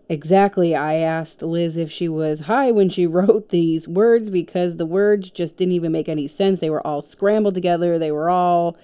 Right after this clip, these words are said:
like, none, nothing made sense. Lucky for us, she restarted it and it went back to normal. And then I suggested for her to get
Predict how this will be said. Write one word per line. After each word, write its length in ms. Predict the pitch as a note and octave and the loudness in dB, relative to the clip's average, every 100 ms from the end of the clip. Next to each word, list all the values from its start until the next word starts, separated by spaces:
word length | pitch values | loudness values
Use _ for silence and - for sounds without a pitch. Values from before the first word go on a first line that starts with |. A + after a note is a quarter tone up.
| _ | _
like, 380 | D#3+ D#3 C#3+ - _ _ _ | -6 -4 -4 -10 _ _ _
none, 640 | F3+ E3+ F#3 G3 G#3 G#3+ G3+ | -4 2 6 8 8 6 6
nothing 640 | G#3 G#3+ G3+ F#3+ F3+ F3 | 4 4 4 4 2 2
made 300 | F3 E3+ E3 | 0 0 -4
sense. 600 | - D#3 C3 - - - _ _ _ - | -6 -6 -6 -10 -16 -20 _ _ _ -2
Lucky 420 | F#3+ A#3 A#3 A3 | 2 2 2 -2
for 300 | - F3+ - | 0 -2 2
us, 220 | A3 B3 | 2 2
she 440 | - - G3 F#3 F3 | -2 -6 -2 0 0
restarted 1000 | E3 E3+ E3+ E3 D3+ - A#3+ C#4+ C4+ C4 | -2 -2 0 -2 -4 -4 0 2 2 2
it 220 | C4 C4 - | 0 0 -2
and 360 | F#3+ F3+ F3+ | 0 2 0
it 140 | - D#3 | -2 -4
went 220 | D#3+ D3+ | -4 -4
back 260 | D#3+ D#3 | -4 -4
to 120 | - D#3 | -6 -2
normal. 500 | E3+ A#3+ A#3+ A#3+ A#3+ | 2 2 4 2 2
And 240 | F#3+ F#3 | 2 2
then 120 | F3 | 0
I 100 | F3 | -2
suggested 680 | E3 E3 D#3+ G#3+ G#3+ A3+ G3 | -4 -8 2 2 2 -2 -2
for 160 | F3 E3 | -4 -2
her 280 | G#3+ A3+ | 0 0
to 160 | A3 G3 | 0 -4
get 380 | E3+ F3+ F3 | -2 -2 -2